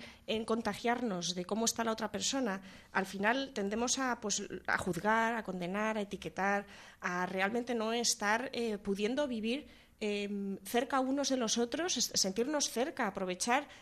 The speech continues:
esos, esos momentos para, para ayudarnos, para n-, no tener que vivirlos solos o, o, o en guerra, ¿no? Como si fuera una batalla. Eh,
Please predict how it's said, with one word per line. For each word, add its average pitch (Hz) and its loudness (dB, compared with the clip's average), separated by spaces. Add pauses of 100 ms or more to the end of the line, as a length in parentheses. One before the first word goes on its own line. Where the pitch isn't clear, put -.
(180)
esos, 277 4
esos 247 0
momentos 240 0
para, 196 2 (260)
para 196 4
ayudarnos, 247 2 (100)
para 190 0 (280)
n-, 208 -2 (220)
no 226 0
tener 320 0
que 269 0
vivirlos 220 2
solos 226 6
o, 220 4
o, 214 2 (140)
o 202 4
en 190 2
guerra, 220 4
¿no? 247 0
Como 254 0
si 220 2
fuera 226 2
una 220 6
batalla. 202 2 (360)
Eh, 196 0